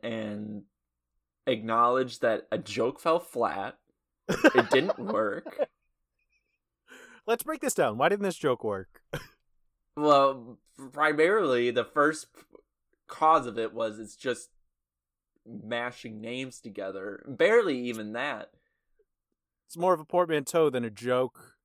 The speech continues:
Speaker 2: and I was not the intended audience for that joke. If you were, maybe it <laughs> didn't fall flat for you and we didn't need to do this breakdown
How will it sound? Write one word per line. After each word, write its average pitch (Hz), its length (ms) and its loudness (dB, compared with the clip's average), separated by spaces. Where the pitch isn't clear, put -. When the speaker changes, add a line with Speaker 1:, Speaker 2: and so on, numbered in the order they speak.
Speaker 2:
and 113 500 -4
I 131 140 4
was 135 180 0
not 131 220 2
the 139 100 -4
intended 127 480 -4
audience 120 640 0
for 120 220 2
that 98 200 -4
joke. 95 260 -16
If 156 160 -8
you 185 240 -6
were, 175 480 4
maybe 196 300 -2
it 196 80 -2
<laughs> - 0 -
didn't - 240 -2
fall 170 200 2
flat 160 280 0
for 151 100 -6
you 143 160 -4
and 135 120 -2
we 127 100 -6
didn't 131 240 -2
need 131 140 -6
to 120 60 -18
do 117 140 -4
this 110 160 -8
breakdown 110 640 -2